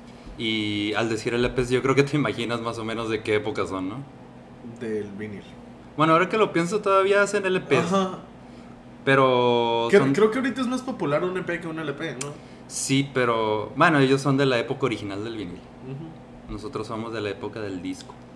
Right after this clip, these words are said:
Speaker 1: del C D.
Speaker 2: Pero igual se le quedó el decirle así por los jajas, ¿no? Para verte vintage.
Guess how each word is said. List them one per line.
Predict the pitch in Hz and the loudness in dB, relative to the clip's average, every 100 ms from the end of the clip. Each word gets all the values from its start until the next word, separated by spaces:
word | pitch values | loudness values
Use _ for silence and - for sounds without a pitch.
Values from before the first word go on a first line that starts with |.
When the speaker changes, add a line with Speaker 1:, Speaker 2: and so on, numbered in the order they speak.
| - - - | -20 -20 -16
Speaker 1:
del | 113 95 | -12 -12
C | - 104 | -10 -8
D. | 95 92 - - - - | -8 -8 -12 -16 -20 -10
Speaker 2:
Pero | 147 139 | -2 0
igual | 120 117 | 0 -4
se | 147 | -6
le | 135 | -8
quedó | 127 113 | -8 -10
el | 113 | -8
decirle | 123 123 127 123 | -10 -8 -6 -6
así | 113 120 | -8 -12
por | 117 127 | -10 -10
los | 117 101 | -10 -10
jajas, | 104 107 113 123 | -14 -14 -14 -14
¿no? | 135 143 139 | -14 -14 -12
Para | 123 | -10
verte | 117 - 131 | -12 -8 -6
vintage. | 127 110 - - - | -6 -8 -12 -16 -18